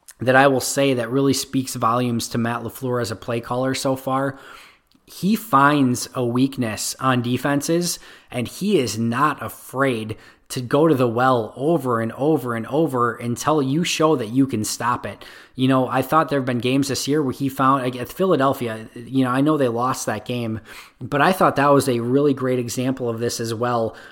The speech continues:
where they were covering everything deep, and they were shutting down the run, and everything underneath was open. So they just kept throwing underneath, you know, routes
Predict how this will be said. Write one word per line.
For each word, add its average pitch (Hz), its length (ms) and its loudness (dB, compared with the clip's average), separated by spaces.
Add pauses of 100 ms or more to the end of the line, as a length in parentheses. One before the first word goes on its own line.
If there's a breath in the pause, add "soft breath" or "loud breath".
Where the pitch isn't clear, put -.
where 131 400 2
they 123 220 2
were 185 140 2
covering 160 400 2
everything 147 400 0
deep, 139 300 -2 (400 loud breath)
and 135 120 2
they 143 60 4
were 147 140 4
shutting 143 340 2
down 139 180 4
the 131 100 4
run, 151 360 2 (260 loud breath)
and 131 220 -2
everything 151 500 2
underneath 135 520 2
was 127 180 0
open. 101 380 -2
So 135 180 0
they 147 140 2
just 208 240 -4
kept 135 220 -2
throwing 135 340 4
underneath, 135 640 0
you 135 160 -2
know, 127 100 0
routes 127 600 0